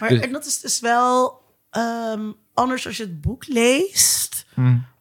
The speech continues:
Speaker 1: Want dan zit die verhouding anders in elkaar. En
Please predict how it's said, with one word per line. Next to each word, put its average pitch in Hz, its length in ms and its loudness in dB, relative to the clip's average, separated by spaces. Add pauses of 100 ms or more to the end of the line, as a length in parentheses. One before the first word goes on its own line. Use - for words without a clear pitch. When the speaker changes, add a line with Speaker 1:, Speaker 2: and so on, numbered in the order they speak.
(120)
Speaker 1:
Want 226 240 -4
dan 247 220 4
zit 220 140 2
die 226 100 -2
verhouding 190 420 4
anders 254 320 2
in 240 80 -4
elkaar. 254 640 0 (440)
En 240 640 2